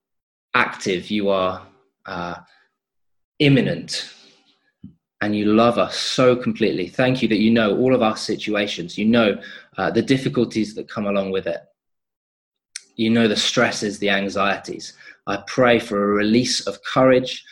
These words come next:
a release of, uh, peace and joy. I pray, Father, that you would make yourself known afresh to us as El Roi, the God who sees us.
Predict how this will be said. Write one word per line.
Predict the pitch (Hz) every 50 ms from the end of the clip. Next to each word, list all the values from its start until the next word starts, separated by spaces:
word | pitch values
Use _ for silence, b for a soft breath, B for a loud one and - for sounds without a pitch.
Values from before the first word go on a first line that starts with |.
| B B B _ 104
a | 101 101
release | 101 101 101 104 113 127 131 - - - - - - - -
of, | 95 92 95 90 92 - - - b b b b _ _
uh, | 92 87 - - -
peace | - - - 131 123 127 127 - - - - B B B B _
and | 98 98 95 92 90
joy. | 95 - 120 123 120 117 117 117 117 123 - - _ b b b b _
I | 107 -
pray, | - - - 143 139 131 123
Father, | - - 120 117 107 98 92
that | 95 98 -
you | 113 117 131 127
would | 120 117
make | 123 123 117 117 -
yourself | 120 110 - - 113 113 110 - 123
known | 113 110 110 107
afresh | 104 - - 117 110 - - - -
to | - 107 107
us | 101 95 95 -
as | - 101 101 - - -
El | 117 117 117 113 - B B B B _
Roi, | 107 104 104 101 - - 101 98 - _ _ _
the | 101 98
God | - 104 101 101
who | - 110 95
sees | - - - 92 95 92 -
us. | - - - - - - - -